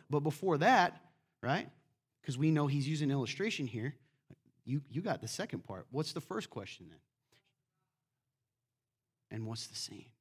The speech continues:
Right? If you're reading this, and you did have my second one, well done, Jaden, right? First, what's my house built on, right? Right?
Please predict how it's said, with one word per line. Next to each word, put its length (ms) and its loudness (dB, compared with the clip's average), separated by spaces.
Right? 200 -10
If 160 -2
you're 120 0
reading 440 4
this, 440 -4
and 80 -2
you 100 0
did 200 0
have 180 -4
my 140 -8
second 360 -12
one, 100 -12
well 160 -8
done, 200 -2
Jaden, 480 -18
right? 160 -12
First, 480 2
what's 220 0
my 140 0
house 280 0
built 320 2
on, 180 -8
right? 220 -6
Right? 180 -4